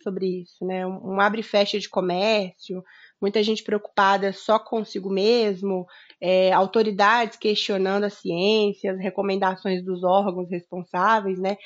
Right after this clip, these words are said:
negando a gravidade do vírus, a necessidade da quarentena. E eu acho que isso,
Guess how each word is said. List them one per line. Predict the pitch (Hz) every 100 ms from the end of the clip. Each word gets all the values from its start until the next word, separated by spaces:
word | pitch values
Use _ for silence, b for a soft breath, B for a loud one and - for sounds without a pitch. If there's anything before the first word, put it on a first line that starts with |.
| B B -
negando | 185 175 202 208
a |
gravidade | 202 202 185 185 185
do | 233
vírus, | 190 208 240 202 175 185
a |
necessidade | 190 185 196 185 180 180
da | 185
quarentena. | 190 190 226 - 202 226 208 202 B B B B
E | 226 240 -
eu | 240
acho | 254 254 -
que |
isso, | 262 254 254 277 262